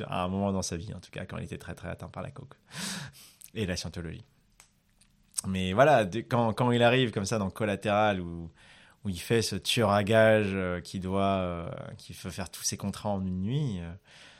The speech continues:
non, c'est, c'est, c'est, c'est, c'est, c'est, c'est, ah, c'est, c'est, c'est, c'est beau, c'est bien joué, il y a une tension permanente. Euh... d'ailleurs, après, je trouve que ces films sont moins bien. Après Collateral, euh...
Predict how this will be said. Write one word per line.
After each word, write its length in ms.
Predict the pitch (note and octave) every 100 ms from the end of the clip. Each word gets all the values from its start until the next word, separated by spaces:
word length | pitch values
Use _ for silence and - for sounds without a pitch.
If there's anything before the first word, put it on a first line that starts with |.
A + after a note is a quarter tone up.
| _ _ _ -
non, 220 | G2+ F#2+
c'est, 680 | E2+ E2+ E2+ F2+ F2 F2 - -
c'est, 180 | -
c'est, 160 | - -
c'est, 160 | - -
c'est, 280 | - - F2+
c'est, 180 | - -
c'est, 380 | - - - F#2 E2 F2 F#2+ G2 _ _ _ _ - E2+
ah, 60 |
c'est, 180 | E2+ -
c'est, 140 | - _ _
c'est, 220 | - -
c'est 180 | E2+ -
beau, 580 | E2+ F2 A#2+ C#3 E3 E3+ - - _
c'est 180 | _ -
bien 420 | F#2 F#2 B2+ B2+
joué, 440 | A#2 A#2+ C#3+ D3+ D3+
il 60 |
y 80 | G2+
a 40 |
une 120 | F2 E2
tension 480 | - G2 - F#2+ -
permanente. 960 | - A#2+ A#2+ B2 B2+ C3+ D3 C#3+ C#3 - - - - - - - -
Euh... 540 | F#2+ E2 D#2+ D#2 D2+ D2+ D#2 F2 _ _ _ _ _ _ _ _ _ _ _ _ _ _ _ _ _ -
d'ailleurs, 300 | G#2+ B2 C3+
après, 340 | A#2 - D3
je 100 | C#3+
trouve 180 | G#2+ C3+
que 80 | B2+
ces 120 | F#2+
films 220 | F#2 B2+
sont 140 | G2+ F#2
moins 160 | F#2
bien. 180 | F#2+ E2 -
Après 200 | - F#2+
Collateral, 580 | F#2+ F2 F#2+ F2+ G#2 F#2+
euh... 240 | E2+ E2